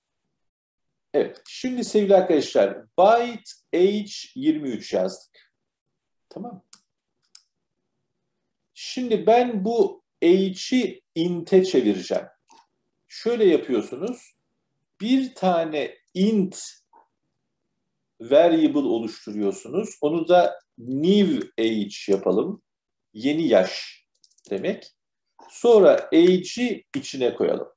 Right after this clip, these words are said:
Bakın normalde age byte data tipindeydi arkadaşlar. Ben byte'ı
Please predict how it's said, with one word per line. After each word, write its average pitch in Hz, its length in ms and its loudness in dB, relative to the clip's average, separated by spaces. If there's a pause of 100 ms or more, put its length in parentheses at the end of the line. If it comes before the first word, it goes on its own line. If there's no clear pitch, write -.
(1160)
Bakın 190 460 2
normalde 196 920 4 (540)
age 262 440 4 (720)
byte 208 640 2 (160)
data 135 300 2
tipindeydi 107 600 -2
arkadaşlar. 98 840 -2 (560)
Ben 208 580 0 (100)
byte'ı 185 840 2